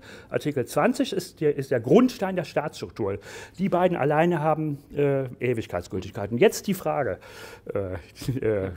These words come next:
wie war das mit, äh, Carlo Schmidt? Was, was hielt der von direkter Demokratie?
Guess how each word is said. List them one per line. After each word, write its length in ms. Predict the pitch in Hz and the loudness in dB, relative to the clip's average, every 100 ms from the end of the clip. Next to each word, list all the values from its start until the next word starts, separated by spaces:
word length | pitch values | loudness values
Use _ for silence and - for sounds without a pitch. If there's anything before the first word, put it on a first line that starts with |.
| 107 | -6
wie 140 | 120 | -2
war 140 | 123 135 | 2 4
das 240 | 143 - | 2 2
mit, 280 | 123 120 - | -2 -2 -2
äh, 180 | 107 110 | 0 0
Carlo 320 | - 123 117 | 0 0 2
Schmidt? 320 | 113 156 196 | 2 0 0
Was, 180 | 127 131 - | 0 -2 -4
was 300 | 110 127 - | -2 -2 -2
hielt 180 | 156 | -2
der 140 | 143 123 | 2 2
von 220 | - 117 | 4 2
direkter 360 | 117 131 135 123 | 2 0 2 2
Demokratie? 640 | 127 123 131 147 214 107 | 2 0 -2 -4 -4 -6